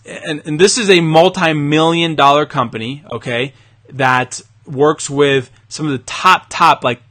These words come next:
the Fortune tens, Fortune fifties, okay, companies. And he's admitting that his company still operates as though it's a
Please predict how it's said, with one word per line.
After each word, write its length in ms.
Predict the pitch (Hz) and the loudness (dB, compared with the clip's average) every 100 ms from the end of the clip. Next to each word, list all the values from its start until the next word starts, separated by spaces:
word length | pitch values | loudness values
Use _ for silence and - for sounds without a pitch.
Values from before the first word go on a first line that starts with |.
| - | -16
the 80 | |
Fortune 340 | 117 196 202 151 | 0 2 2 -6
tens, 640 | - 170 147 110 - - _ _ | -2 -2 -2 -6 -10 -16 _ _
Fortune 320 | - 180 185 160 | -4 -2 -2 -4
fifties, 720 | 175 180 147 113 92 - - _ - | -2 -2 -4 -8 -8 -16 -20 _ -16
okay, 360 | 127 127 127 | -10 -6 -6
companies. 680 | 127 165 160 135 113 135 - _ _ _ _ _ _ _ _ _ _ _ - | -2 -4 -2 -4 -6 -10 -14 _ _ _ _ _ _ _ _ _ _ _ -2
And 680 | 143 143 143 139 135 - - _ _ _ _ _ _ _ _ _ _ _ - | 0 2 0 -4 -8 -12 -16 _ _ _ _ _ _ _ _ _ _ _ -10
he's 420 | 143 156 - - | -6 -4 -4 -4
admitting 760 | 147 143 143 160 170 117 123 156 _ _ | -4 -4 -2 -2 -2 -4 -10 -14 _ _
that 320 | 123 117 - _ _ _ _ _ _ | -6 -6 -6 _ _ _ _ _ _
his 180 | 143 143 | -6 -4
company 460 | 196 196 170 135 | -2 -4 -2 -6
still 380 | 131 - 160 165 | -6 -4 -2 2
operates 580 | 156 185 143 123 113 - | 2 2 0 -2 -4 -6
as 220 | - 127 | -6 -4
though 240 | 131 123 127 | -2 -2 -4
it's 200 | 127 139 | -6 -2
a 300 | 127 120 | -2 -2